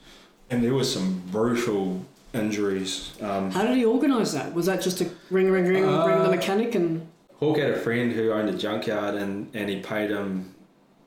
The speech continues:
Speaker 1: for three cars, um, and then they'd come and pick them up the next day. All we had to do was push them out the back. Um, so the first one, Scorn was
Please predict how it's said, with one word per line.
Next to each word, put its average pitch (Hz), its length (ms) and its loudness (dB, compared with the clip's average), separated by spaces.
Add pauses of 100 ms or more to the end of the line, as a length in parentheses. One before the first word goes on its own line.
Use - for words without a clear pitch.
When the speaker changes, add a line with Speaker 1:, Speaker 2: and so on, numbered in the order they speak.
(180)
Speaker 1:
for 98 120 -2
three 95 280 -4
cars, 98 720 -4 (100)
um, 95 400 -4
and 98 140 -6
then 95 300 -6 (360)
they'd 98 220 -6
come 95 140 -4
and 90 140 -4
pick - 160 -12
them 92 140 -10
up 92 140 -6
the 92 40 -10
next 90 260 -12
day. 92 280 -6 (300)
All 110 100 0
we 104 80 2
had 98 80 -2
to 92 80 -4
do 95 100 -2
was 90 120 -4
push - 280 -8
them 92 120 -8
out 90 140 -6
the 87 60 -12
back. 104 300 -8 (1000)
Um, 95 560 -2 (680)
so - 340 -4
the 107 120 0
first 117 480 0
one, 101 520 -2 (1400)
Scorn 127 600 0
was - 680 -2